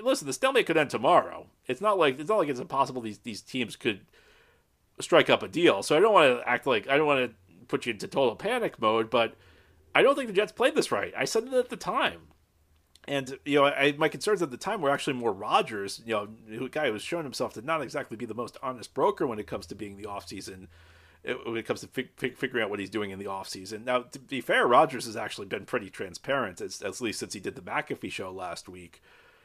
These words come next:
The issue's been the Green Bay Packers. And essentially because the Jets, I think, and I understand that there are other factors here at play here. I understand the Jets don't control all the cards in a situation like this, but the fact that Jets did not show more urgency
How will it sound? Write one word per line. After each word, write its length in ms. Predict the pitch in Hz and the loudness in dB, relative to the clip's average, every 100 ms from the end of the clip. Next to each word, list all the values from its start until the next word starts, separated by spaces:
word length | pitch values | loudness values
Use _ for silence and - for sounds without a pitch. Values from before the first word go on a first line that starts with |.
| _ _ | _ _
The 120 | 151 | 0
issue's 200 | 156 135 | 2 2
been 160 | 123 113 | 0 0
the 60 | |
Green 200 | 92 117 | -2 -8
Bay 140 | 87 92 | -8 -8
Packers. 560 | - 160 - - - - _ | -6 -6 -6 -14 -18 -18 _
And 180 | 104 104 | -12 -8
essentially 400 | 113 160 151 123 | -4 -4 -2 -8
because 380 | 107 - - 156 | -10 -12 -8 -6
the 80 | 135 | -6
Jets, 340 | 98 123 - | -6 -6 -6
I 80 | 113 | -10
think, 300 | - 123 - _ _ - | -6 -8 -10 _ _ -10
and 180 | 113 - | -10 -2
I 100 | 139 | 0
understand 460 | 151 123 - 135 123 | 2 0 -4 -4 -2
that 80 | |
there 140 | 123 113 | -2 0
are 60 | |
other 280 | 113 110 101 - _ _ | 0 -2 -4 -12 _ _
factors 480 | 135 139 - 117 95 | -4 -4 -4 -10 -8
here 100 | 98 | -10
at 80 | 95 | -10
play 260 | - 156 | -2 0
here. 160 | 117 110 | 0 -2
I 80 | 110 | -4
understand 320 | 113 104 104 | -6 -8 -10
the 80 | 95 | -8
Jets 220 | 117 - | -10 -6
don't 180 | 120 107 | -6 -6
control 320 | 95 - 101 | -10 -6 -6
all 120 | 95 | -6
the 100 | 90 | -14
cards 340 | - 226 220 139 | -8 -2 -2 -2
in 80 | |
a 40 | 101 | -8
situation 500 | 120 - 107 92 98 | -8 -6 -6 -6 -10
like 180 | 95 92 | -14 -14
this, 300 | 101 101 - _ _ - _ _ _ _ _ | -12 -12 -12 _ _ -20 _ _ _ _ _
but 280 | - 131 - _ _ _ _ _ - | 2 2 2 _ _ _ _ _ -10
the 140 | 151 | -6
fact 180 | 226 247 | -4 -4
that 80 | 160 | -2
Jets 220 | 160 - | -2 -2
did 120 | 123 | -6
not 280 | 123 131 - _ _ _ _ _ | -4 -6 -8 _ _ _ _ _
show 220 | - 143 | -2 0
more 200 | 110 117 | 0 0
urgency 640 | 147 170 143 127 - 95 92 | 4 4 2 -6 -6 -6 -10